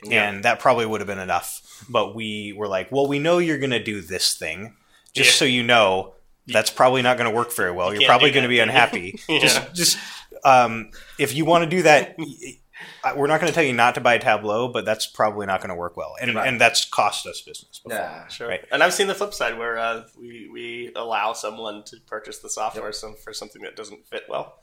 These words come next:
Speaker 2: Mm-hmm.
Speaker 1: Mm-hmm.
Speaker 3: And honestly, it's, it's, it's a, a net negative for us. You
Speaker 2: Mm-hmm.
Speaker 3: know,
Speaker 1: Mm-hmm.
Speaker 3: those couple dollars up front is pale in comparison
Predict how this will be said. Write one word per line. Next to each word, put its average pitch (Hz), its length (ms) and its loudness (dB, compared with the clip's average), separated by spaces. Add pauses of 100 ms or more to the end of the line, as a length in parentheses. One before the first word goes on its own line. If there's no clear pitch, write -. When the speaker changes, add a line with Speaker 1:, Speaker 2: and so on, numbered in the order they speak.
(100)
Speaker 2:
Mm-hmm. 101 260 -18
Speaker 1:
Mm-hmm. 113 120 -12
Speaker 3:
And 127 240 -4
honestly, 165 380 -2
it's, - 180 -6
it's, - 260 -12
it's - 380 -10
a, 123 260 -8
a 135 60 -4
net 131 260 -4
negative 120 360 -6
for - 160 -12
us. - 340 -14 (440)
You 127 80 -14
Speaker 2:
Mm-hmm. 113 60 -12
Speaker 3:
know, 110 120 -8
Speaker 1:
Mm-hmm. 123 140 -16
Speaker 3:
those 113 200 -8
couple 139 300 -8
dollars 113 500 -6
up - 140 -16
front 110 300 -10 (560)
is - 80 -20
pale 127 300 -2
in 123 100 -8
comparison 110 640 -12